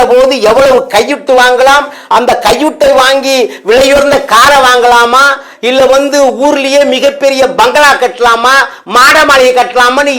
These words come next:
ஏங்கி தவிச்சுக்கிட்டு இருக்கிறான். தெரியுதா? இவன் போராட மாட்டான் மக்களுக்காக. எப்படி போராடுவான் இவன்? இவன் வாழ்க்கையை நிறைவேற்றுவதற்கு இவன் நிக்கிறான். தெரியுதுங்களா? அதனால எந்த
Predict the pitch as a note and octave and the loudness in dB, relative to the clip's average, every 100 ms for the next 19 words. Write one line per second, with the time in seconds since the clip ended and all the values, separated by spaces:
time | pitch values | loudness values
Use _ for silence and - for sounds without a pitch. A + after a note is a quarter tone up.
0 | A#3+ C#4+ D4 C#4 C4 C4 D4+ C#4+ C#4+ A#3 | 0 0 0 -2 -2 -2 -2 -4 -6 -4
1 | C4 B3 G3 - - - - - - B3+ | -2 0 -2 -8 -20 -20 -20 -14 -2 0
2 | C#4+ C#4 D4 C#4+ D4 - E4+ E4 D#4 D4+ | 2 2 0 0 0 2 2 2 2 0
3 | C#4+ C4+ C#4 D#4 D4 C#4+ C#4 B3+ A#3 F3 | 0 -2 0 0 0 2 2 2 2 2
4 | G3+ E4 D#4+ D4 D4+ D4 C#4+ C#4 C#4 C#4 | 0 0 0 2 2 2 2 0 0 0
5 | D4 D#4 E4 - - D#3 A3+ B3+ D4 D4 | 2 0 -2 -10 -16 -8 -4 0 0 2
6 | C#4 C#4 D4 D4 - D4 C#4+ C#4 C4+ B3+ | 2 2 0 -2 -4 -2 -2 -4 -8 -12
7 | - - _ - _ _ _ _ _ F#3 | -18 -20 _ -20 _ _ _ _ _ -4
8 | B3 C#4 D4 D#4+ D#4+ - C4+ C#4 C4+ B3+ | 0 2 2 0 -2 -2 -2 0 0 -2
9 | - B3+ B3+ A3+ - - F#3 G#3+ G#3+ G#3+ | -2 0 0 0 -4 -10 -4 -2 -2 -4
10 | A3 G#3+ G3+ E3 - - _ _ _ - | -2 0 0 0 -6 -20 _ _ _ -2
11 | A#3 A#3+ A3+ G#3 F#3+ A3 A#3 C4 C4 F#3+ | 0 2 2 2 2 0 0 0 0 0
12 | A3 B3+ C#4 | -2 -2 -2